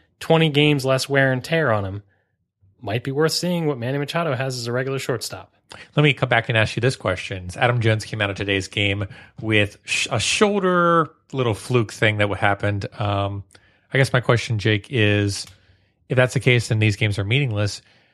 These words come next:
Speaker 2: Should Adam Jones sit for a few games coming up, and maybe you move Gerardo Parra or even a Dario Alvarez out to center field and just see how well they do?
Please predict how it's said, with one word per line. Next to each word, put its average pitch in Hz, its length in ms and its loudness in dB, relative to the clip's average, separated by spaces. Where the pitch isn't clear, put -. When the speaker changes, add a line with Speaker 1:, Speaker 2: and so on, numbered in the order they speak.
Speaker 2:
Should 131 200 2
Adam 120 180 4
Jones 110 280 0
sit 175 180 -2
for 110 220 0
a 90 40 -4
few 110 200 -2
games 104 260 -2
coming 101 240 -6
up, 113 240 -2
and 113 140 -2
maybe 120 220 -2
you 123 420 -6
move 123 720 -6
Gerardo 117 240 -2
Parra 127 400 4
or 123 160 -2
even 120 240 0
a 104 60 0
Dario 110 320 4
Alvarez 120 440 2
out 110 160 2
to 110 60 -4
center 107 240 -2
field 113 240 0
and 113 80 -6
just 110 160 -6
see 117 420 -2
how - 280 -2
well 123 160 0
they 123 80 -2
do? 170 260 -8